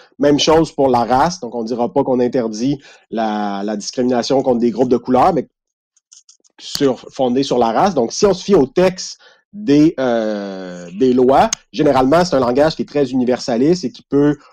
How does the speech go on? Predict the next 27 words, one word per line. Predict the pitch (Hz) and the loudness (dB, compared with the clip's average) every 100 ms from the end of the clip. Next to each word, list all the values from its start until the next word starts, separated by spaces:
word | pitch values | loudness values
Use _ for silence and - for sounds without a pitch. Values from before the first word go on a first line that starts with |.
| _ - | _ -4
protéger | 127 131 117 147 | 0 2 2 2
autant | 131 147 | 4 2
des | 139 | 2
groupes | 110 143 | 0 -2
majoritaires | 135 120 120 117 135 143 | -2 -2 -4 0 0 0
que | 143 | 0
les | 127 | -4
groupes | 104 135 135 | -4 -4 -2
minoritaires, | 120 113 107 131 165 233 _ _ | -2 -4 -2 0 0 -2 _ _
mais | - 131 | -2 0
dans | 135 139 | 2 4
l'interprétation | 151 185 220 180 151 147 151 143 131 - 170 | 4 4 2 0 -2 -2 -2 0 -2 0 0
qui | 156 135 | 0 -2
en | 117 | -2
est | 110 | -4
faite, | - 131 151 208 - | -4 -2 -2 -2 -4
particulièrement | 160 - - 165 143 156 165 | -6 -4 0 2 4 2 2
par | 135 | 0
les | 123 | 0
commissions | 143 127 - 143 | 0 -2 -2 -4
des | 131 | -2
droits | 123 | -2
de | 123 | -2
la | |
personne, | 117 107 - 147 165 165 | -4 -8 -4 0 0 0
par | 131 117 | 0 0
les, | 117 | -2